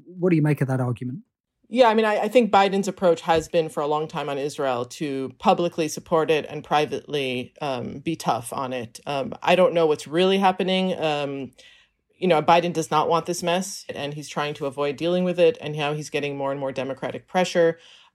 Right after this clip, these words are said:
Speaker 2: But I think Biden is trying to just use the least amount of political capital that he has to, to deal with this. And, uh, like you s-, you mentioned, I, hopefully the idea is that he gives Netanyahu some leverage publicly in order to use it,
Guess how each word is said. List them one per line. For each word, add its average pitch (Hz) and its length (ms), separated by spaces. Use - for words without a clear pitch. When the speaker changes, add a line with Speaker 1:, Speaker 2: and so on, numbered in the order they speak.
Speaker 2:
But 160 140
I 165 80
think 180 240
Biden 160 320
is 147 80
trying 151 300
to - 80
just 143 240
use 156 260
the 156 240
least 190 320
amount 147 220
of 127 100
political 151 340
capital 139 440
that 135 100
he 143 60
has 147 280
to, 135 220
to - 140
deal 147 200
with 170 140
this. 226 260
And, 151 220
uh, 156 220
like 165 240
you 214 60
s-, 208 180
you 185 100
mentioned, 220 320
I, 160 200
hopefully 175 580
the 151 300
idea 165 480
is 143 220
that 139 280
he 151 280
gives 175 280
Netanyahu 160 500
some 156 200
leverage 151 420
publicly 214 580
in 165 100
order 156 300
to 156 200
use 147 420
it, 143 160